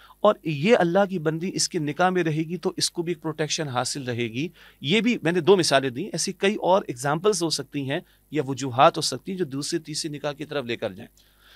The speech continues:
तो बहरहाल मैं चले अर्ज कर देता हूँ, हमने जो दूसरा निकाह किया अल्लाह ताला की तौफीक से, उसमें ये भी पेश नज़र था कि ये खातून अल्लाह ताला ने इनको बड़ी सलाहियत दी है, अल्हम्दुलिल्लाह, अल्लाह ताला अपने ज़ुबान में रखे,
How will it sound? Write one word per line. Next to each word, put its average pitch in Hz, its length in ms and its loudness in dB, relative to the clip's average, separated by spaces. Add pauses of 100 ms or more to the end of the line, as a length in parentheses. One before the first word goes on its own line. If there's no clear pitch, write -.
(160)
तो 147 280 4
बहरहाल 160 240 8
मैं 180 100 0
चले 165 200 4
अर्ज 160 120 4
कर 120 140 -2
देता 98 240 -8
हूँ, - 80 -14 (280)
हमने 170 220 2
जो 190 60 -2
दूसरा 160 320 0
निकाह 160 240 2
किया 151 200 -2
अल्लाह 143 160 0
ताला 139 220 0
की 139 100 -6
तौफीक 120 380 -4
से, 139 240 -4 (420)
उसमें 151 260 -2
ये 139 160 0
भी 175 100 -2
पेश 139 260 -4
नज़र 117 200 -2
था 143 200 -4
कि 151 120 -8
ये 139 180 -6
खातून 131 500 -4 (280)
अल्लाह 131 240 2
ताला 139 220 -6
ने 147 60 -8
इनको 151 160 -10
बड़ी 123 200 -6
सलाहियत 120 540 -4
दी 107 180 -10
है, - 240 -12 (240)
अल्हम्दुलिल्लाह, 135 580 2
अल्लाह 113 160 -2
ताला 120 200 -4
अपने 120 160 -8
ज़ुबान 113 300 -6
में 123 100 -6
रखे, 135 300 -4